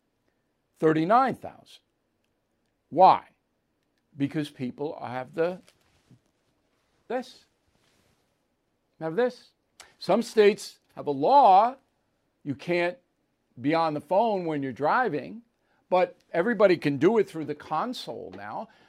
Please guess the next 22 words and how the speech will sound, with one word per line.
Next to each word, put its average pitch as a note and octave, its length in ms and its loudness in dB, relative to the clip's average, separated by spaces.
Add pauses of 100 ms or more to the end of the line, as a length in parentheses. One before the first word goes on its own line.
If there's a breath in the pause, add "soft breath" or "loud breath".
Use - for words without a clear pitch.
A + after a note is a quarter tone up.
(140 soft breath)
I - 80 -6
was A#3+ 120 -6
in G3+ 120 -8
Florida, G#3+ 640 -2
uh, D3 180 -2
last D3+ 340 -4
week, C#4 240 -10
and F3+ 120 -4
I'm, G3 200 -6
I'm G3 200 -8
driving G#3 420 -4
next F3 200 -8
to E3 80 -8
a D3 60 -8
guy A3 300 -2
who's C#3+ 160 -8
weaving G#3+ 600 -4
like A2+ 240 -14
this, - 480 -10 (100)
okay? F#3 380 -6 (580)
And D#3 180 -2
I'm, G#3+ 380 0